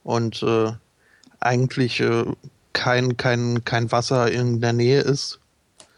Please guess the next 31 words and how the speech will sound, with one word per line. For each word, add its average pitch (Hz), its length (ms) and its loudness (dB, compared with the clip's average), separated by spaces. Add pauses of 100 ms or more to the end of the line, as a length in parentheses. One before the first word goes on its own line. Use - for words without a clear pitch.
(340)
und 120 200 -2
man 120 180 0
sich 120 180 -2
fragt, - 560 -4
äh, 113 280 -2
wie 120 120 -4
jetzt, 117 280 -4
äh, 113 200 -2 (120)
der 117 180 0
Taucher 120 380 0
da 113 180 0
wohl 123 140 0
hingekommen 131 600 2
ist. - 260 -2 (960)
Und 120 260 0 (160)
die 123 100 0
Lösung 131 400 2
ist - 280 -2
dann, 123 220 0
dass 123 320 -4
da 113 280 0
ein 113 240 -4
Waldbrand 123 600 0
war 120 300 2
und 120 160 -6
er 120 160 0
irgendwie 120 380 -2
mit 117 180 -2
so - 140 -4
einem 120 200 0
Löschflugzeug 123 1120 -2